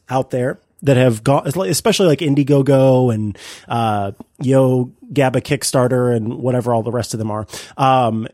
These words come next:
those ones, there, there are many that have gone under and they just, well, you no longer have access to the, the stuff anymore. And I actually read about this <laughs> story one time that I thought was kind of interesting and is also a, I think, kind of,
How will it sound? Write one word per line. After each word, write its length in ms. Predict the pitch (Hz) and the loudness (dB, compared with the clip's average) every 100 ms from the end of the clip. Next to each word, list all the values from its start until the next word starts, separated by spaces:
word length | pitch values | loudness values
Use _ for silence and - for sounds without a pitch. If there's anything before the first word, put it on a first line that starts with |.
| _ | _
those 460 | 156 120 175 185 165 | -4 2 4 4 2
ones, 600 | 170 156 143 131 - - _ - | 2 4 2 0 -6 -10 _ -4
there, 240 | 147 151 139 - | 0 0 -2 -6
there 160 | 139 147 | -2 0
are 40 | |
many 220 | 143 196 214 | 2 2 2
that 100 | 147 | 0
have 100 | 120 | 0
gone 220 | 143 135 | 2 2
under 260 | 180 208 | 2 2
and 140 | 143 123 | 2 2
they 80 | 120 | 0
just, 300 | 135 - - _ - | 0 -4 -10 _ -6
well, 160 | 113 | -2
you 80 | 139 | 0
no 120 | 139 | 0
longer 280 | 139 139 131 | 0 0 0
have 160 | 131 127 | -2 -2
access 400 | 123 - 127 - | -4 -4 -6 -2
to 160 | 131 117 | -2 0
the, 400 | 123 117 113 - | 0 0 -2 -6
the 180 | 127 123 | -6 -4
stuff 240 | - 143 | -2 -2
anymore. 440 | 117 110 98 123 - - - - | -2 -2 -4 -8 -10 -18 -20 -6
And 200 | 139 139 | -2 0
I 160 | 143 165 | 0 -2
actually 280 | 202 196 139 | -2 0 2
read 200 | 135 156 | 2 2
about 240 | 151 143 | 0 0
this 140 | 131 | -2
<laughs> 380 | - - - 147 | -4 -4 -2 -2
story 320 | - 139 147 160 | -2 0 0 2
one 180 | 160 | 0
time 240 | 165 160 156 | 0 0 0
that 80 | 143 | 0
I 60 | |
thought 180 | 123 151 | -2 -4
was 120 | 147 | -6
kind 160 | - 135 | -4 -4
of 80 | 127 | -4
interesting 640 | 123 143 - 160 147 151 | -6 -6 -4 -2 -2 -2
and 120 | - 123 | -6 -4
is 100 | 123 | -2
also 420 | 127 - 131 123 | -2 -2 -2 -2
a, 380 | 123 113 113 107 _ - - _ - | -4 -6 -6 -10 _ -18 -18 _ -12
I 80 | 117 | -6
think, 220 | 143 135 | -4 -4
kind 220 | 131 123 | -2 0
of, 220 | 117 101 | 0 -4